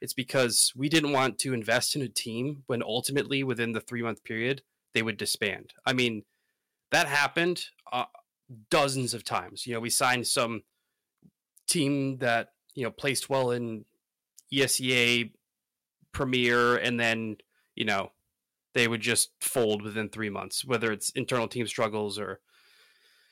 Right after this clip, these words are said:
you know, what have you. So that's kind of what kept us afloat. But if you're talking about profitability, especially during that time, I mean, the only people that were big enough were, like, the FaZe clans.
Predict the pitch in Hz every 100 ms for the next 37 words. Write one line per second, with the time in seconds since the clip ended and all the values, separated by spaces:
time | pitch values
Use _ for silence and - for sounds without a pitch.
0 | - 104 98 95 127 117 110 95 98 -
1 | - 123 113 - _ _ _ _ _ _
2 | - 131 151 160 170 160 143 131 - 135
3 | 117 113 - 107 92 _ 123 117 131 139
4 | 170 185 131 147 143 110 117 123 135 135
5 | 113 123 117 117 117 110 107 - 127 123
6 | 123 _ _ _ - 107 107 98 85 _
7 | _ _ _ _ _ - 123 127 135 135
8 | 113 131 117 113 110 101 110 101 _ -
9 | 110 110 98 - 107 104 101 - - -
10 | 107 - - 98 - -